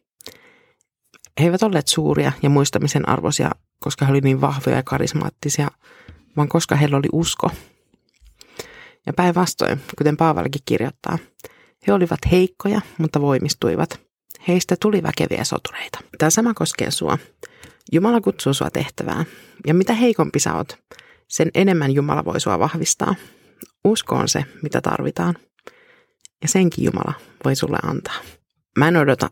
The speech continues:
että musta tulee joku suuri hahmo, joka jää historian kirjoihin suurena uskon sankarina. Mut mä rukoilen sitä,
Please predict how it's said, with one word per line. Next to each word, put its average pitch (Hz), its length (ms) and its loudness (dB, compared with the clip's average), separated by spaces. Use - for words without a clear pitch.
että 131 160 0
musta 123 200 2
tulee 110 200 2
joku - 140 -2
suuri 139 260 -4
hahmo, 131 320 0
joka 123 200 2
jää 127 160 0
historian 135 440 0
kirjoihin 139 440 0
suurena 131 420 2
uskon - 320 -2
sankarina. - 520 -2
Mut 165 140 2
mä 196 100 4
rukoilen 175 400 2
sitä, 165 260 0